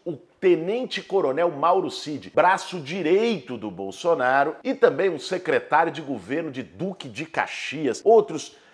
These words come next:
militares e ajudantes do governo, políticos do Rio de Janeiro, foram alvos de mandados de busca e apreensão e tudo mais. Por quê?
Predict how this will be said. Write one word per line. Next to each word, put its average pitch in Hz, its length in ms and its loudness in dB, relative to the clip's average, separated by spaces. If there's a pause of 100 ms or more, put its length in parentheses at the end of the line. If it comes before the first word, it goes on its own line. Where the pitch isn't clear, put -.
(120)
militares 135 1160 4
e 131 80 0
ajudantes 139 720 0
do 147 80 -2
governo, 123 720 0
políticos 156 640 -6
do 143 100 -6
Rio 135 140 -2
de 110 100 -8
Janeiro, 127 340 2
foram 185 400 4
alvos 139 440 6
de 117 80 -8
mandados 110 560 4
de 110 100 -6
busca 123 320 -6
e - 20 4
apreensão 110 540 -4
e 113 40 -8
tudo 110 220 -6
mais. 78 360 -8
Por 269 240 2
quê? 131 320 0